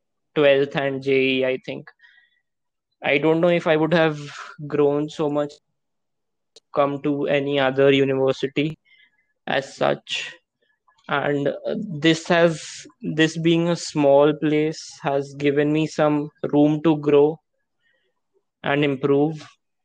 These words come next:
I mean, be it, uh, my, uh, work ethic,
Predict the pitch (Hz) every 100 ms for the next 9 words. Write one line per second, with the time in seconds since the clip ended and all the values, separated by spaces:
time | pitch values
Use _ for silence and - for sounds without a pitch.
0 | _ _ _ _ _ 90 143 143 151 147
1 | 151 160 160 - - _ 160 147 139 135
2 | 143 139 _ _ _ _ _ _ _ _
3 | 147 135 135 139 139 - - 147 _ _
4 | _ 143 143 143 143 147 - 156